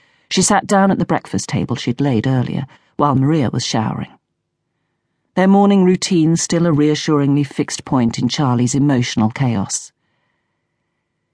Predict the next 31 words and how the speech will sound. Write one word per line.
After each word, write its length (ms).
Even 260
on 100
the 80
days 320
when 120
she 100
didn't 240
have 200
to 100
work, 420
she 160
still 320
made 240
herself 380
get 200
up 140
at 80
the 80
regular 340
time 340
and 120
go 120
through 200
the 80
rituals 560
of 80
the 100
employed 480
life. 460
As 200
usual, 460